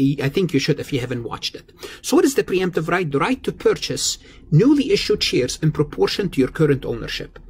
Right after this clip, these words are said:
Let's assume the company currently have ten thousand shares, and you happen to own, let's assume one thousand to keep it simple. Right now, you own ten percent of the company. Now, the company decided to issue new shares.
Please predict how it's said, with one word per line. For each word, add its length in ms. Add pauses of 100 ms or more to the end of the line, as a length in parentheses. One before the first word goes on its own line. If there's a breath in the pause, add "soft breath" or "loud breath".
(360 loud breath)
Let's 180
assume 340
the 80
company 360
currently 420
have 300 (160)
ten 200
thousand 360
shares, 520 (500 loud breath)
and 120
you 100
happen 360
to 120
own, 420 (220 loud breath)
let's 180
assume 360
one 180
thousand 380
to 80
keep 200
it 100
simple. 380 (140)
Right 240
now, 340
you 260
own 340 (480)
ten 180
percent 600 (180)
of 140
the 80
company. 480 (420 loud breath)
Now, 80
the 80
company 320
decided 480
to 100
issue 300
new 220
shares. 520